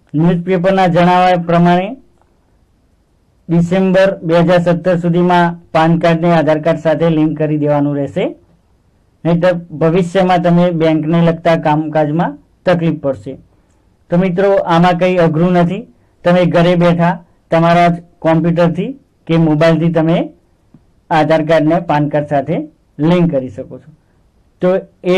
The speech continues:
જોઈએ એના પહેલાં જે મિત્રો મારી ચેનલને સબસ્ક્રાઇબ નથી કરી, એ મિત્રો મારી ચેનલને સબસ્ક્રાઇબ કરી દે. આ પ્રમાણે પટેલ દીપક ચેનલમાં સબસ્ક્રાઇબ બટન આવેલ હશે, જેના ઉપર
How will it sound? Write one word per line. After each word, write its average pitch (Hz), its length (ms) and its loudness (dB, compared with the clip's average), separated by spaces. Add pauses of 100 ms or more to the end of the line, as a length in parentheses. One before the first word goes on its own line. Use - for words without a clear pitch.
(140)
જોઈએ 175 280 2 (220)
એના 170 240 2
પહેલાં 170 280 2 (520)
જે 143 340 -6
મિત્રો 175 220 0 (100)
મારી 170 280 2 (340)
ચેનલને 165 380 0 (100)
સબસ્ક્રાઇબ 156 420 -2
નથી 156 240 -4
કરી, 170 200 -4 (420)
એ 165 140 -2
મિત્રો 170 280 0 (280)
મારી 160 260 -2
ચેનલને 160 340 -2 (100)
સબસ્ક્રાઇબ 156 420 -2
કરી 160 200 -2
દે. 196 80 -6 (1120)
આ 151 180 0
પ્રમાણે 160 420 0 (500)
પટેલ 156 320 -2
દીપક 156 280 -2 (400)
ચેનલમાં 160 580 0
સબસ્ક્રાઇબ 156 400 -2
બટન 151 280 -2
આવેલ 151 240 0
હશે, 190 180 -4 (500)
જેના 160 260 0
ઉપર 160 120 -2